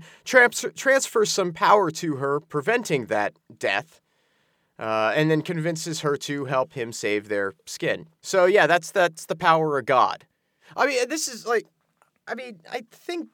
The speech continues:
that obviously some inspiration for The Matrix has to be attributed to Tron.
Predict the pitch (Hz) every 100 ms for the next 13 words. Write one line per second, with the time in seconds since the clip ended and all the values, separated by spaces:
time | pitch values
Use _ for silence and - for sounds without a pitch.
0 | - 226 170 _ _ _ _ _ _ _
1 | _ _ _ - 233 247 196 196 170 -
2 | 196 190 185 170 - _ _ _ _ _
3 | _ _ _ _ _ _ _ _ 233 220
4 | - 190 170 165 165 160 170 139 127 120
5 | _ _ 185 175 147 123 131 - - 107
6 | - - 147 147 - 123 123 113 - 107
7 | 101 92 80 - - 71 -